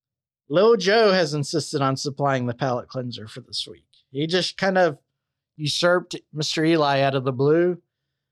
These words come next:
and there was nothing I could do to stop it. So here's our little man's joke. Notice it is not keeping in theme, although it'd be hard to find a theme for this episode. Anyway,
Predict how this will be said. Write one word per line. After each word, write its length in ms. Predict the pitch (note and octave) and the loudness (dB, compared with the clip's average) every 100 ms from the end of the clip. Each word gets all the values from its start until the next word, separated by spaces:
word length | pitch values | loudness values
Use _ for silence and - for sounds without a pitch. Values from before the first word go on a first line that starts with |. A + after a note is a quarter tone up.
| _ - | _ -6
and 220 | C3+ C#3 | -2 2
there 100 | C#3+ | 2
was 140 | C#3+ | 2
nothing 300 | C#3+ D3 D#3+ | 0 -2 -2
I 80 | C#3+ | -2
could 180 | C#3 D3 | -2 -2
do 100 | C#3+ | -2
to 100 | B2+ | -4
stop 360 | - C3+ A2 - | -4 -4 -6 -8
it. 100 | - | -20
So 480 | - - B2+ B2+ B2 | -10 -6 -4 -4 -4
here's 280 | C#3 G#3+ A3 | 2 4 4
our 160 | G#3+ G3 | 4 4
little 260 | G3 F#3 | 6 4
man's 440 | E3+ E3 D#3 C#3+ B2 | 4 2 0 -2 -4
joke. 440 | C3+ B2 G2+ _ _ _ _ _ _ _ _ _ _ _ _ _ _ C#3+ | -2 -2 -4 _ _ _ _ _ _ _ _ _ _ _ _ _ _ -2
Notice 420 | E3 E3 D#3 - | 0 2 2 0
it 140 | C#3+ | 0
is 180 | C#3+ C3+ | 0 0
not 300 | D3 C#3 C3+ | 0 0 -2
keeping 340 | - C#3 C3+ C3 | -8 -8 -8 -8
in 180 | A#2+ | -8
theme, 440 | A#2 C3 A#2+ A#2 A#2 | -8 -8 -8 -8 -8
although 220 | A#2+ B2+ | -6 -6
it'd 140 | B2 | -6
be 100 | B2 | -6
hard 340 | A#2 B2+ A#2+ A#2+ | -6 -4 -6 -6
to 140 | C3+ | -8
find 260 | A#2+ B2+ B2 | -8 -10 -10
a 40 | B2 | -10
theme 340 | C#3+ B2+ A#2+ | -8 -8 -8
for 120 | B2+ | -12
this 220 | A#2 A#2+ | -12 -12
episode. 380 | G2 - - - _ _ _ _ - | -14 -16 -18 -18 _ _ _ _ -4
Anyway, 360 | D#3 C3+ G#2 | -2 0 -4